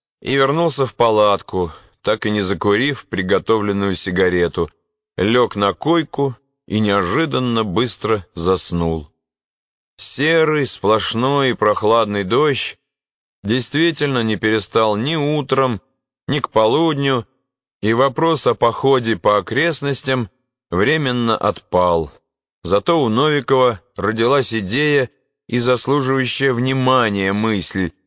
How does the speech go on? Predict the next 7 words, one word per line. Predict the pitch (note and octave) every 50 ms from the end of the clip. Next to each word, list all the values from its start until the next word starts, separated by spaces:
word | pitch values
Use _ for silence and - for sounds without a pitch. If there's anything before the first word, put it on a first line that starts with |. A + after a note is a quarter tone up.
| _ _ _
В | - -
ходе | - - D#3 E3 D#3+ D3 C#3 D3
разговора | D3 C#3+ C#3 C3 C3 C3+ C#3+ C#3+ D3 D3+ D#3 D#3 D3 C#3+ C3+ C3+ B2+ B2
о | - - B2 B2+ A#2
постройке | - B2+ A#2+ - - C#3 C#3 C#3 C#3 B2 - B2+ C3
стационарной | A#2 - - B2 B2 - - B2+ B2+ C3 C3 B2+ B2+ B2+ C3 C3
базы, | C3 C3+ D#3 F3+ F#3+ F3 D#3 C3+ G2+ F2 F#2 E2 C#2 - -